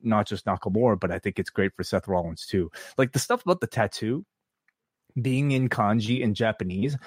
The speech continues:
I, it, it's of the, uh, Bushido co-, code. So, you know, the, the fact that Nakamura was able to come up with a line that, that's something to,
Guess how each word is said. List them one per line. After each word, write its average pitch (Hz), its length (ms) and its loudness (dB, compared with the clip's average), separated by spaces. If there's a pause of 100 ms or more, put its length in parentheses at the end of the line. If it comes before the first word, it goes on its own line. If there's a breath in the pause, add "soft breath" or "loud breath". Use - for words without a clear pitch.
(160 loud breath)
I, - 140 -12
it, - 400 -2
it's 131 260 2
of 139 320 2
the, 113 300 4
uh, 92 160 4
Bushido 101 520 2
co-, 107 540 0
code. 92 380 0
So, 95 340 2 (540 loud breath)
you - 180 -2
know, 113 300 2 (240 loud breath)
the, 139 180 0
the 127 140 2
fact 147 320 -2
that 120 160 0
Nakamura 117 520 2
was 104 160 2
able 101 220 0
to - 80 -4
come 107 220 2
up 113 60 2
with 110 120 -2
a 104 40 4
line 90 640 0
that, 101 240 2
that's - 280 -6
something 101 340 -2
to, - 180 -14